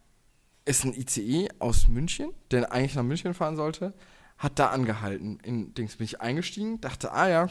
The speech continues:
cool, fahr ich mit dem." Und dann bin ich einfach, äh, war da auch irgendwie zu spät, also haben wir noch eine halbe Stunde, äh,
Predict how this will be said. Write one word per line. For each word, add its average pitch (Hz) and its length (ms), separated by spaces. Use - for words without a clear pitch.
cool, 214 200
fahr - 200
ich 127 160
mit 117 160
dem." 151 320
Und 160 680
dann 135 160
bin 143 260
ich - 240
einfach, 156 640
äh, 143 500
war 135 200
da 139 120
auch 247 160
irgendwie 156 320
zu - 140
spät, - 300
also 131 200
haben 135 120
wir 135 60
noch 131 100
eine 120 200
halbe 180 280
Stunde, 180 500
äh, 131 460